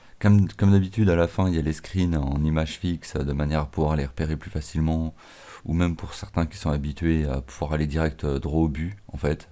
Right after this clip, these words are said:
sans passer par la petite vidéo, euh, aller directement au-, aux images fixes à la fin. Voilà. Donc voilà, le premier, le deuxième est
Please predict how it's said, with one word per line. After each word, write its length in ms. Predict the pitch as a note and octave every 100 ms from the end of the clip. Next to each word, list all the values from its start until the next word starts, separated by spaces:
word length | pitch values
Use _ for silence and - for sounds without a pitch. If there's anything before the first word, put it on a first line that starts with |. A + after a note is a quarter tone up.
| -
sans 140 | -
passer 260 | D2+ D#2 D#2+
par 160 | - C#2+
la 80 |
petite 220 | C2 D#2 C2+
vidéo, 560 | C2+ D2+ D2+ D#2 D2
euh, 40 | C2+ C2 - - - - - -
aller 120 | D#2 D#2
directement 500 | D#2+ D#2 F2+ F2 E2+
au-, 240 | D2 C2 - -
aux 80 | D#2
images 340 | E2 D#2+ D#2
fixes 280 | - F2+ -
à 60 | C#2+
la 120 | D2
fin. 320 | D2+ D#2+ G2+ - - _ - _ _ - _ -
Voilà. 260 | D2 D2 - - _ - - - - - - -
Donc 180 | F#2+ F#2
voilà, 200 | F2+ F#2+
le 100 | G2
premier, 300 | - E2+ E2+
le 180 | D#2+
deuxième 380 | D#2+ F2 F#2+ F#2
est 460 | E2 D2+ D2+ D2